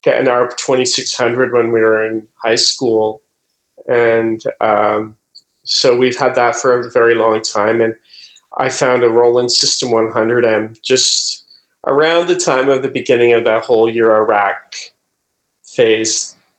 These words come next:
And it was sort of a all-in-one. It had all of the different components of, of a modular in one, and ended up being cheaper than having to buy a,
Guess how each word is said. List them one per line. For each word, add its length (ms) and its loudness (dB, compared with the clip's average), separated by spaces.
And 120 4
it 80 2
was 240 -2
sort 220 2
of 160 -2
a 260 2
all-in-one. 960 0
It 100 -2
had 180 -2
all 280 0
of 160 -2
the 100 -2
different 420 -4
components 580 -2
of, 260 0
of 220 -2
a 60 0
modular 640 0
in 140 -4
one, 260 0
and 220 -6
ended 220 -2
up 160 -4
being 240 -4
cheaper 360 -2
than 240 0
having 280 -2
to 80 -6
buy 240 0
a, 160 -4